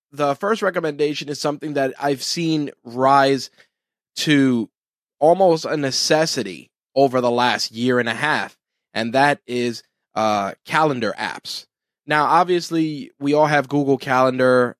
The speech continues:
Apple Calendar, et cetera, and we can make adjustments as needed with that. But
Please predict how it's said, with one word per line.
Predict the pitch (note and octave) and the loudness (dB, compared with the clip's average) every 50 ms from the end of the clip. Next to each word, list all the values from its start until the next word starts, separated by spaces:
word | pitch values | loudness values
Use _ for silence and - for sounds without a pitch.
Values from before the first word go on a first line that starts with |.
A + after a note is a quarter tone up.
| - B2+ | -8 -4
Apple | B2+ B2+ - B2 A#2+ | -4 -4 -4 -6 -12
Calendar, | - - B2+ B2 B2 B2 A#2+ A#2+ A#2+ A#2+ A#2 A2+ A2+ _ _ _ | -6 -2 0 2 2 2 2 2 0 2 2 0 -2 _ _ _
et | - A#2 - | -14 -12 -10
cetera, | - - C#3 B2+ B2 A#2+ A#2 A#2 A2 _ _ _ _ _ _ - | -4 0 0 2 4 4 2 2 0 _ _ _ _ _ _ -6
and | A2+ B2 | -2 0
we | C3+ C3+ | 0 0
can | C3+ - B2+ B2 | 0 0 -4 -2
make | B2+ C3+ C3+ C3+ C3+ - | 0 0 0 0 -2 -2
adjustments | B2+ C3 A2+ - - B2 B2 B2+ A#2+ - C3 B2 A#2+ A2+ - - - _ _ _ _ _ - | -6 -6 -6 -4 -2 0 0 0 0 -2 -4 -6 -6 -6 -8 -12 -14 _ _ _ _ _ -2
as | A#2+ A#2 A#2 A#2 G#2+ G#2 | 0 0 0 0 -2 -4
needed | A#2+ B2 B2+ C3 B2+ C3+ C3+ C#3 - _ _ _ _ _ _ _ | -6 -2 0 0 2 2 0 -2 -2 _ _ _ _ _ _ _
with | - A2+ C3+ C#3+ C3+ _ - | -4 2 2 2 2 _ -2
that. | D3+ D3 D#3 F#3 G3 _ _ _ _ _ | 0 2 2 0 -2 _ _ _ _ _
But | C3 - E3+ E3+ D#3 - | -4 0 0 0 0 -2